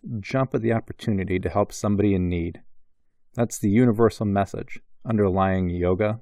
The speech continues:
meditation, and most religions. Most of all, don't fail to include kindness, friendship, and a strong character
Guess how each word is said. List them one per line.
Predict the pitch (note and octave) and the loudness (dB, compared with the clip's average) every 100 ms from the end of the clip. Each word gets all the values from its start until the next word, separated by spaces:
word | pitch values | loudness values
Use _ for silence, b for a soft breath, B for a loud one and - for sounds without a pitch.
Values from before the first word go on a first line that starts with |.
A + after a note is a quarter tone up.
| - | -10
meditation, | G#2+ G2+ F#2+ - F2+ F2+ F2+ G2 | -4 0 0 0 0 0 -4 -4
and | F#2 | -2
most | F2 E2+ | -2 -2
religions. | F#2 E2+ F2 - - - - - _ - _ _ - _ _ _ _ _ - | -6 -6 -6 -6 -8 -10 -20 -20 _ -20 _ _ -20 _ _ _ _ _ -2
Most | A2+ A#2+ - | 0 2 0
of | G2+ | 0
all, | E2+ - - - _ - - - - | 0 -2 -10 -20 _ -20 -20 -20 0
don't | A#2+ A#2 | 2 2
fail | - - A2+ B2 | -2 -2 0 0
to | - B2 | 0 -2
include | G#2 A#2 G#2+ | 0 2 2
kindness, | - - G2 G2+ G2+ - - - - - _ | 0 -2 -2 -2 -6 -10 -20 -20 -20 -20 _
friendship, | - - G2 F#2 - - - - | -8 -2 -2 -2 -8 -8 -8 -6
and | A#2+ | -4
a | G2 | -4
strong | - G#2 G2 G#2+ | -4 -2 0 -2
character | - G2 F2+ - A2 | -2 0 0 -4 -6